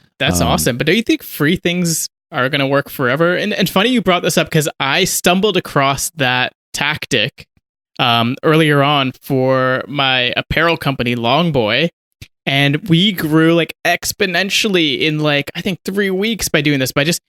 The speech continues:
Speaker 1: and it was giving away one of our own products. It was, like, a new, uh,
Speaker 2: Mm.
Speaker 1: jacket. We, we did, like, a Champion partnership. So we had, like, the Champion logo, Longboy logo, and we gave it out for free.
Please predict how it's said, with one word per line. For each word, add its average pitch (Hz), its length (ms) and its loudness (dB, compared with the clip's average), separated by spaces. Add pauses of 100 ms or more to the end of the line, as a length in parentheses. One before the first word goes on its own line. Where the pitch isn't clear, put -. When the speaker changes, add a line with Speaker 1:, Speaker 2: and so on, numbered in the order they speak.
(100)
Speaker 1:
and 185 80 0
it 180 40 4
was 156 80 2
giving 226 200 2
away 190 200 4
one 170 180 2
of 165 100 0
our 143 200 2
own 123 120 -2
products. 165 440 -2
It 147 40 -2
was, 123 80 -2
like, 127 120 -4
a 123 60 0
new, 131 420 0
uh, 120 260 0
Speaker 2:
Mm. 120 60 -6
Speaker 1:
jacket. 139 440 0
We, 123 300 -2 (160)
we 135 140 -4
did, 135 120 -4
like, 131 120 -4
a 120 140 -2
Champion 151 540 0
partnership. - 520 -6
So - 100 -8
we 110 60 -2
had, 95 80 -6
like, 87 80 -8
the - 60 -16
Champion 175 440 -2
logo, 151 460 0
Longboy 156 480 2
logo, 151 360 0 (440)
and 135 260 0
we 131 120 0
gave 139 200 2
it 139 80 2
out 135 140 0
for - 80 -6
free. 175 440 2